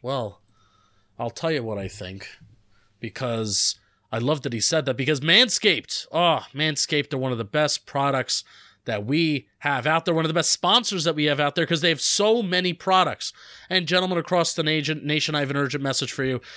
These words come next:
This episode is brought to you by Manscaped. The brand that took your balls to space is now launching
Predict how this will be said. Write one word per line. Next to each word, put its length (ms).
This 160
episode 280
is 80
brought 260
to 60
you 60
by 160
Manscaped. 460
The 40
brand 420
that 160
took 240
your 200
balls 420
to 120
space 480
is 100
now 200
launching 500